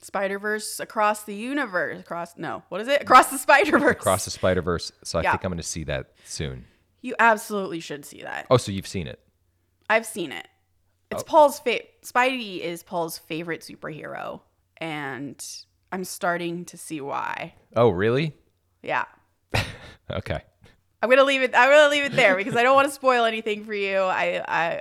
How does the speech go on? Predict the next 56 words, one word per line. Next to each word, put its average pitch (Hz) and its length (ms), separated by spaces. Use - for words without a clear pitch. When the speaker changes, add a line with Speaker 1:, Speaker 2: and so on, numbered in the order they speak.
Speaker 1:
we'll 208 220
talk 240 320
about 196 220
it 170 80
after 170 280
you, 160 440
you 165 120
watch 151 280
it - 120
for - 140
sure. 123 220
I 127 100
have, 151 160
I 165 140
have 156 100
many 165 280
thoughts, - 340
actually. - 480
Uh, 240 240
today 285 400
we 302 460
are 254 180
talking 269 320
about 214 160
short 247 320
films. 185 640
Josh 190 280
is 190 120
the 196 80
king 185 300
of 170 120
short 160 240
films. 208 280
Speaker 2:
<laughs> - 80
Speaker 1:
Stop 571 380
Speaker 2:
No. 294 60
Speaker 1:
laughing. 349 460
Speaker 2:
And 147 140
I'm 151 120
also, 170 260
I'm 135 220
not 147 260
the 160 60
king 127 220
of 120 100
short 104 240
films. 95 440
I 120 120
worked 175 320
on 120 320
one 156 300
short 143 440
film. 101 560
Speaker 1:
You've 440 320
worked, 415 400
that's 539 420